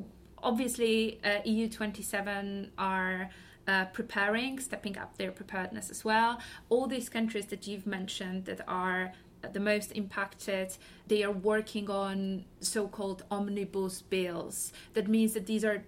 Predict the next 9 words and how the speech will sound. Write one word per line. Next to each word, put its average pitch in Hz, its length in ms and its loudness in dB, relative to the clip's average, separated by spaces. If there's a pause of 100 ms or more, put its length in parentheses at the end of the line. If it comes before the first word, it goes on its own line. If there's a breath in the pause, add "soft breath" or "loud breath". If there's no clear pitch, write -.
those 208 260 4
big 220 460 2 (460)
bills 202 640 4
that 190 320 -4
cover 185 540 2 (220 loud breath)
many 208 220 0
different 196 400 -2
sectors. 185 720 -2 (320 loud breath)
Uh, 190 280 4